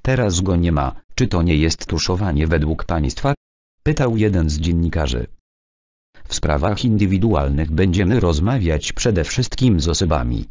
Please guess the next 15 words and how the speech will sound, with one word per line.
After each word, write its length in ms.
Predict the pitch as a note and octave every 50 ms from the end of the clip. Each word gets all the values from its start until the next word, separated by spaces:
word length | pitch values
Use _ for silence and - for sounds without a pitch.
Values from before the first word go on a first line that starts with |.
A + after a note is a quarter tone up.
| - _ - -
które 260 | - - - G#2+ G2
do 160 | F#2 F2 E2+ D#2+
nas 280 | D#2 D#2 D#2 - - -
zgłaszają 720 | D#2+ E2+ D#2 E2 D#2 D2+ - - G#2 G2 F2 D2+ D2+ D2+
tę 160 | - D#2+ D#2 D2
sprawę. 440 | - - D#2 D#2 C#2+ B1+ B1+ B1 - - - _ _ _ _ _ _ _
Rozumiem 640 | - F#2 F#2 E2+ D#2 G#2 A#2+ A2+ G2+ F2+ F2+ F2 E2+
pana 260 | D#2+ D#2+ D2 D2+ -
pytania 440 | - E2+ - G2 G#2 A#2+ B2 A#2 A#2+
i 220 | C3 G2+ - F2
ich 140 | F#2 D#2+ D#2
wagę, 380 | D#2 F2 F2+ D#2+ D#2 D2+ D2 D2+ - - _ -
powiedział 640 | - E2+ E2+ E2 D#2 D2 C#2+ E2 D#2+ D#2 E2 F2
Błażej 440 | F2 F2+ A2+ A#2 A#2+ G#2 G#2 E2+ D#2
Kmieciak. 640 | - - A2 A#2+ A2 - - - D2+ C#2 - - -